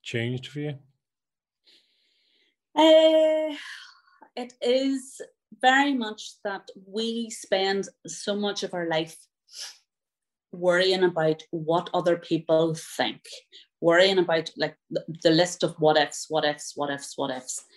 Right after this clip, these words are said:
Speaker 2: And there comes that time that you have to,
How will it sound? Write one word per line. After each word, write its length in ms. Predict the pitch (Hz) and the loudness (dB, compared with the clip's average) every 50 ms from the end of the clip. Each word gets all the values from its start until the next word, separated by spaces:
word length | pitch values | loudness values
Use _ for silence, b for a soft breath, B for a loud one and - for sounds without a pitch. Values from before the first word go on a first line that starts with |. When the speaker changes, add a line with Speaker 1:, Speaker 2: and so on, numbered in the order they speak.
| b b b b b b b _ _ _ _ _ - | b b b b b b b _ _ _ _ _ 4
Speaker 2:
And 480 | 185 190 190 190 190 190 190 185 175 - - _ _ _ _ _ _ _ _ _ _ _ _ _ _ _ _ _ _ _ _ | 6 6 8 8 6 6 2 -2 -6 -8 -12 _ _ _ _ _ _ _ _ _ _ _ _ _ _ _ _ _ _ _ _
there 120 | 214 220 | 0 0
comes 400 | 214 - - 226 240 262 277 277 | 0 0 0 2 6 6 6 6
that 200 | 262 233 214 - | 6 4 2 2
time 420 | - - 190 190 185 185 185 180 180 | -2 -4 -4 -4 -4 -4 -4 -4 -4
that 160 | 175 175 175 _ - | -4 -4 -6 _ -4
you 320 | 185 185 190 202 208 214 | 0 0 2 2 0 -2
have 300 | 208 - - 185 175 175 175 - _ | -4 -4 -6 -6 -6 -6 -6 -10 _
to, 480 | - - 180 170 165 165 165 165 160 | -8 -4 -2 0 0 0 -2 -4 -6